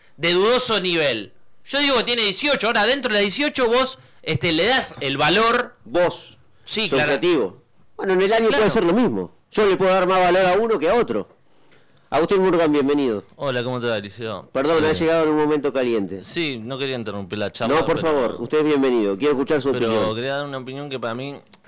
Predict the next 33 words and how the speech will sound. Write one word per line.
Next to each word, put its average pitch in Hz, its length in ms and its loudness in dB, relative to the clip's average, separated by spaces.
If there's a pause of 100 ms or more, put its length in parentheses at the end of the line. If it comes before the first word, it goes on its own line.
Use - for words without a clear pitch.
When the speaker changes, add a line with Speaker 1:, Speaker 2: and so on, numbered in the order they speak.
Speaker 3:
eh, 104 400 -4
hablando 113 340 -2
más 110 140 -2
de 110 100 -2
Racing, 117 360 -4
porque 90 200 -6
salió 101 220 -8
campeón 104 420 -4
y 90 340 -12 (200)
Speaker 2:
Sí. 120 100 -8
Speaker 3:
toda 117 140 0
la 107 80 -2
familia 107 320 -4
racinguista 107 480 -8
está 98 180 -10
muy 104 160 -8
feliz. 113 460 -10 (540)
Eh, 98 520 -6 (800)
los 117 140 -4
dieciocho 139 460 -4
títulos 151 400 -4
para 104 140 -2
mí 127 160 -6
fue 123 160 -8
más 117 160 -4
como 117 160 -8
una 117 100 -4
estrategia 107 480 -8
de 95 80 -6
cargada 107 480 -2
y 95 40 -4
de 95 80 -6
marketing. 92 580 -10